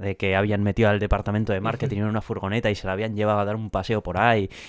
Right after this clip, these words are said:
y preguntaron a un monje budista a ver cómo llamarlo y el monje budista les dijo,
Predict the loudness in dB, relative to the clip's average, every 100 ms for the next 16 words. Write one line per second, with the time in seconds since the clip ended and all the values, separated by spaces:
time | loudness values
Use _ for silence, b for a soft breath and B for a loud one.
0 | -2 2 4 6 6 6 6 8 6 6
1 | 4 4 4 4 4 4 4 0 0 2
2 | 4 4 6 6 6 4 2 2 0 2
3 | 2 2 2 6 8 8